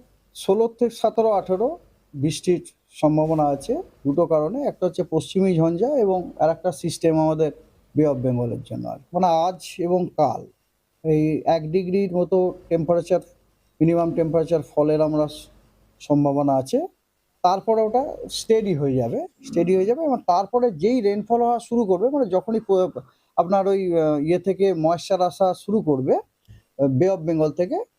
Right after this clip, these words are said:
তখন আপনার টেম্পারেচারটা রাইজ করতে শুরু করবে আর কি। এই,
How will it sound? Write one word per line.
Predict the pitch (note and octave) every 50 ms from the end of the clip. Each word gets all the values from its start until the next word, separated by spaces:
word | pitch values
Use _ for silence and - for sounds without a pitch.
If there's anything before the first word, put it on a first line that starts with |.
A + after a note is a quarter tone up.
| _ _
তখন | - F3+ F3 - G#3+
আপনার | G3+ G3+ G3+ C4 D4 C#4+
টেম্পারেচারটা | - G3+ F#3 E3 F#3+ F#3 F3 D#3+ G3 G3+ - - E4+ D4
রাইজ | E3 D#3 D3 C3+ C#3
করতে | - D#3 C#3+ - C#3
শুরু | B2+ - - C3 B2
করবে | B2+ A#2+ A#2 A2+ A#2+ A#2
আর | A2+ A2+ -
কি। | _ - - - _ _ _ _ _ _ _ _ _ _ -
এই, | E3+ F3+ F#3